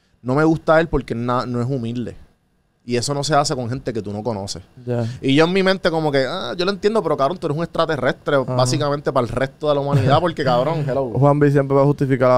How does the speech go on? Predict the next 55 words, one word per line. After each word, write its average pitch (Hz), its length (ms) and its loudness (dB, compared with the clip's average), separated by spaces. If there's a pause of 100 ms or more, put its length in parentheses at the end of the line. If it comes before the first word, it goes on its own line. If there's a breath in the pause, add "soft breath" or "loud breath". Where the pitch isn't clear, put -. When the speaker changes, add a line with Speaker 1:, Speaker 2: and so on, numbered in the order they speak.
Speaker 2:
Bad 113 40 -4
Bunny, 113 260 0
Bad 104 80 0
Bunny 110 160 -2
siempre 113 160 -2
va 113 40 0
a 113 40 0
tener 110 140 2
la 107 140 2
razón. 113 160 -4
Speaker 1:
No, 165 100 2
no. 202 220 4
Speaker 2:
No, 151 120 6
mentira, 156 260 4
mentira. 139 380 0
No, 147 140 2
pero 185 160 4
no 170 80 -2
entiendo. 165 300 0 (120)
Speaker 1:
Sí. 143 340 -2
Speaker 2:
Yo 165 120 4
pienso 196 300 4
que... 143 640 2 (1040 loud breath)
Yo 165 160 4
no, 208 300 4
no 190 180 2
sé, 240 220 4
yo 202 200 2
Speaker 1:
I 156 80 4
love 339 280 6
you, 269 100 4
bro. 294 360 4 (120)
Speaker 2:
<laughs> 185 580 2
yo 160 140 6
nunca 185 240 4
he 202 40 6
visto, 196 560 4
como 165 200 0
que 156 160 2
no 151 100 0
te 165 60 0
puedo 180 200 2
decir 180 160 -2
que 175 120 0
he 175 40 6
visto 175 220 4
a - 40 6
Bad 170 60 2
Bunny 170 160 2
lo 170 80 2
suficiente 160 560 0
para 135 400 2
decirte 71 400 -4
que 135 220 0
de 135 340 -2